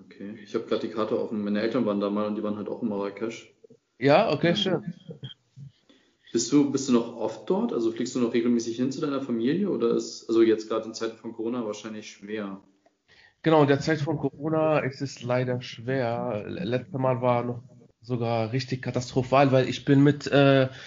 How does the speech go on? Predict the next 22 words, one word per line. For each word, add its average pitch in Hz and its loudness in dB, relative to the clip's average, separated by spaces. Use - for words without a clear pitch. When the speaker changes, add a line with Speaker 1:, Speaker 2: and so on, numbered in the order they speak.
Speaker 2:
mit, 139 2
äh, 135 0
mit 139 2
dieser 135 2
Eu-, 143 6
Evakuierungsmaßnahme, 127 2
äh, 113 2
nach 117 -2
Deutschland 123 2
wiedergekommen, 123 0
weil, 113 2
äh, 113 4
letztes 113 -4
Jahr 110 4
im 113 2
März, 110 2
also 113 2
als 107 0
hier 117 2
Corona 147 6
angefangen 110 0
hat, 104 -6